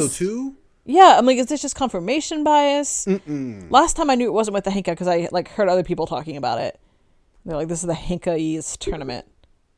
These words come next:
Speaker 1: And I was like, "God, thank it, thank you. It's not just my head," but, like,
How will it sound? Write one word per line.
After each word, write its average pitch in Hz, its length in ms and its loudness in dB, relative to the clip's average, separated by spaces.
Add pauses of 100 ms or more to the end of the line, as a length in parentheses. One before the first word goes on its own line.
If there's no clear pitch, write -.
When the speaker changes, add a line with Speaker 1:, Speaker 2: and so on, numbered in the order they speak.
(220)
Speaker 1:
And - 80 -20
I - 20 -14
was 180 80 -16
like, 156 140 -14
"God, 156 280 -4
thank 151 220 -6
it, - 140 -14
thank 160 200 -10
you. 123 80 -8
It's - 120 -12
not 117 100 -10
just - 160 -16
my 135 80 -10
head," 147 300 -8
but, - 120 -8
like, - 280 -10